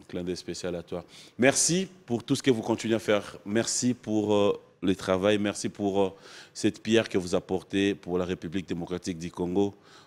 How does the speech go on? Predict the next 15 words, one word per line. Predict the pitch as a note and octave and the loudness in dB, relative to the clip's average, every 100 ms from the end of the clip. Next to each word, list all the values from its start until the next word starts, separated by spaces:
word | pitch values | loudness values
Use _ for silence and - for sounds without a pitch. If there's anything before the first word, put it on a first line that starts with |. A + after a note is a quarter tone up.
| _ | _
Par | F#2+ F#2+ | -2 0
là, | G#2 | 0
j'aimerais | G2 F#2 F2+ | 0 -4 -2
bien | F2+ F2 F#2+ | -4 -2 -4
dire | E2+ F#2+ - | -2 -6 -6
courage, | - F#2+ G2 G2+ | -4 0 2 0
force | - - G#2 - | -2 -2 -2 -2
à | F#2 | -4
toi. | - G2+ G2+ - - - - - | 2 2 2 -4 -18 -18 -18 -6
Et | |
surtout | E2 - G#2+ - | -2 0 0 0
que | A2 | 0
Dieu | G2 E2 | 0 4
vous | B2 A#2 | 4 4
protège. | - G2 - G#2 G#2+ G#2 - - - | 0 -2 2 4 2 -2 -8 -10 -12